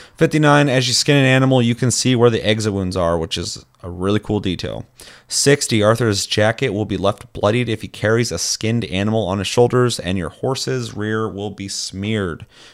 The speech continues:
Your horse's <laughs> rear will be smeared with blood, uh, too, after delivering your kills to the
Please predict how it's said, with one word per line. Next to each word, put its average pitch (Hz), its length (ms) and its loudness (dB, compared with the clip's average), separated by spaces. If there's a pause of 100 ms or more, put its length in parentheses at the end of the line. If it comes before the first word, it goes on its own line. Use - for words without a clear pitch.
(180)
Your 76 200 -10
horse's - 580 -4
<laughs> - 0 -
rear 104 400 -2
will 98 200 0
be 107 140 -4
smeared 113 520 -4 (260)
with - 160 -8
blood, 107 380 4 (380)
uh, 95 480 2
too, 123 320 0
after 85 320 -4
delivering 92 440 -6
your 80 100 -12
kills 98 440 -6
to - 180 -14
the - 100 -16